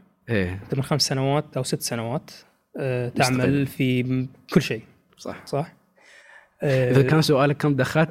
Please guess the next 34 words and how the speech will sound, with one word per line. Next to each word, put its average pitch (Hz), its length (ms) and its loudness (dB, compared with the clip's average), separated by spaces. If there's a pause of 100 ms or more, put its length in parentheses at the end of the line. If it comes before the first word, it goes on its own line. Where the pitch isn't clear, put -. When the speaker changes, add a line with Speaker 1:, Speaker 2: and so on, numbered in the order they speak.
Speaker 1:
أضعاف 131 320 2
مضاعفة 139 440 2
أكثر - 400 2
بكثير 185 280 4
لو 175 100 8
كنت - 220 2
موظف. 147 520 2
Speaker 2:
والله. 170 520 6 (160)
Speaker 1:
شيء 127 360 -2 (1200)
ما 151 180 2
أتوقع، 123 460 2
الحمد 139 260 0
لله، 113 100 -2
الحمد 113 200 -2
لله، 113 100 -2
فضل 131 200 -2
من 117 140 0
الله، 104 180 0
فضل 127 200 -2
من 123 120 2
الله، 139 220 2 (300)
ما 135 120 2
أتوقع 127 380 -2
حد 113 300 -4
في - 120 -8
المرحلة 110 360 0
اللي 113 160 0
أنا 120 80 0
كنت 113 180 -4
فيها 107 240 -4
من 113 120 0
المدرسة 107 400 0
أو 113 120 0
الجامعة 127 460 0